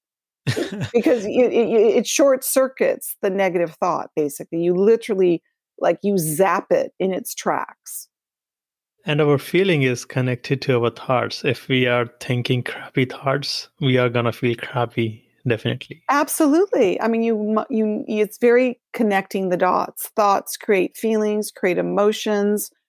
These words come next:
Speaker 2: create behaviors, create actions, create reality. Any thought that you have will produce an emotion for sure. And sometimes people come to me and they are so mired in their emotion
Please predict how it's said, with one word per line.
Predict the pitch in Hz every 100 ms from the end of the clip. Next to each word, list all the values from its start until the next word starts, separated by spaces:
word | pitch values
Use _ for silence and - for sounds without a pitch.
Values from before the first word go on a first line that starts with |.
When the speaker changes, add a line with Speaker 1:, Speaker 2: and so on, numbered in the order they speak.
| -
Speaker 2:
create | - 196 -
behaviors, | 202 185 202 208 208 202 202 202 -
create | - 185 -
actions, | - 185 - - 202 196 190
create | - 208 180
reality. | 180 180 185 254 233 143 131 - _ _ _ _ _ _ _ -
Any | 247 277 294
thought | - 185 160 156 - -
that | 170 170
you | 175 175
have | 165 180 170 160 151 - _ _ _ _ -
will | 208 208 190
produce | - 214 180 175
an | 180
emotion | 151 143 143 - 147 147 143
for | -
sure. | 165 - 156 160 - - _ _
And | - 220
sometimes | 285 262 285 226
people | - 226 196
come | - 196 185
to | 214
me | 180 175 170 170
and | - 175
they | 175 170
are | 175
so | - 202
mired | 196 180 175 190 196 180
in | 170
their | 170 165
emotion | 170 175 240 - 180 156 151